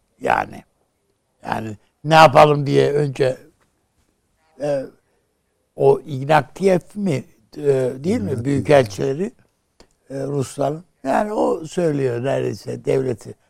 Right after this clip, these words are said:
Speaker 1: nasıl, ne yapması gerektiğini. Bunların hepsi denendi. Hiçbirisi Osmanlı'yı A noktasında B noktasına taşıyamadı.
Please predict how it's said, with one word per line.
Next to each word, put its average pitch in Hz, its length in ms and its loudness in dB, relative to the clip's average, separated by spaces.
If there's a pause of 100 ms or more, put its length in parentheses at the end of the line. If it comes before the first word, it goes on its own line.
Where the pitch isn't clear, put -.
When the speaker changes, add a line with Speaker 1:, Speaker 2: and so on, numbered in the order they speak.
(160)
Speaker 1:
nasıl, 151 320 0
ne 156 80 -8
yapması 139 520 0
gerektiğini. 113 500 -18 (840)
Bunların 220 320 -2
hepsi 175 340 -4
denendi. 143 640 -2 (760)
Hiçbirisi 190 840 0 (800)
Osmanlı'yı 156 840 2 (640)
A 202 240 8
noktasında 156 720 0
B 220 180 10
noktasına 180 480 2
taşıyamadı. 147 800 -4